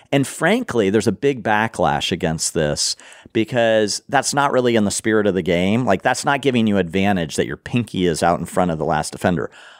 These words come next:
But some leagues are experimenting with the fact, like, they're blowing up the offside rule because that takes away a lot of goals if you get called offsides more. And they are gonna change their rules to be more liberal in terms of what offside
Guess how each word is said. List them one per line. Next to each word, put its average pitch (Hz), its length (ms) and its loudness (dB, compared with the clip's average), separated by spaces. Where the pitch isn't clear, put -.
But 95 580 -2
some 226 360 0
leagues 139 280 2
are 120 220 2
experimenting 110 600 0
with 87 140 -4
the - 80 -10
fact, 90 220 0
like, 90 200 0
they're 127 160 2
blowing 110 540 0
up 127 180 -2
the 92 140 0
offside 107 520 0
rule 76 280 -4
because 113 260 0
that - 280 -2
takes 151 220 0
away 135 160 2
a 127 40 2
lot 123 140 2
of 120 80 -8
goals 165 420 0
if - 240 -10
you 92 140 -6
get 92 180 0
called 95 220 2
offsides - 520 0
more. - 260 -8
And 127 400 2
they 123 160 2
are 123 100 2
gonna 120 200 0
change 139 420 -2
their 107 140 2
rules 113 560 2
to 98 220 2
be 104 340 -2
more 98 260 2
liberal 98 720 0
in 98 140 0
terms 107 280 0
of 92 140 -2
what 104 200 2
offside 87 720 0